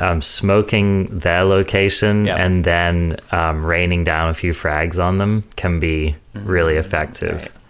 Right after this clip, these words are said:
Speaker 2: And, yeah, another reason to smoke them and not yourself.
Speaker 1: Totally,
Speaker 2: Yeah.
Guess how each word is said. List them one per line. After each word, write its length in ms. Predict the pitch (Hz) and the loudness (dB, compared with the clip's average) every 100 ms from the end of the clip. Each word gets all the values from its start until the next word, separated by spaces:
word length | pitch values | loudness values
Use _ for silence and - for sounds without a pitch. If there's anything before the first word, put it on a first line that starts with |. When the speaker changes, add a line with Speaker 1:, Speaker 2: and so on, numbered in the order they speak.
| - | -14
Speaker 2:
And, 140 | 107 104 | -10 -6
yeah, 200 | 104 95 | -4 -4
another 300 | 98 107 117 | -4 -4 -4
reason 240 | 107 104 95 | -4 -4 -6
to 60 | |
smoke 280 | 92 92 90 | -6 -6 -6
them 300 | 92 85 82 | -6 -6 -8
and 80 | 87 | -8
not 160 | 90 | -8
yourself. 600 | - 87 92 85 85 - - - - | -6 -6 -4 -4 -6 -12 -20 -18 -2
Speaker 1:
Totally, 540 | 107 107 98 85 | 2 2 2 -2
Speaker 2:
Yeah. 40 | 80 | -4